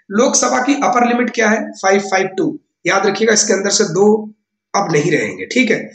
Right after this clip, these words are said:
एंग्लो इंडियन कम्युनिटी अब नहीं, अभी तक जो है वो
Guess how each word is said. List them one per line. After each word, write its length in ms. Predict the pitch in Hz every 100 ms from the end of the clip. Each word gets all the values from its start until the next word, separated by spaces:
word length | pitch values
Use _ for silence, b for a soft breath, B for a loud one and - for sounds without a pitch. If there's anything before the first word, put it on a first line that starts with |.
| B -
एंग्लो 240 | 208 233 233
इंडियन 220 | 226 220
कम्युनिटी 560 | 202 190 196 240 254 -
अब 200 | 208 165
नहीं, 240 | 156 151 -
अभी 200 | 165 208
तक 140 | 214
जो 140 | - 185
है 400 | 185 202 - _ _ -
वो 320 | 185 185 170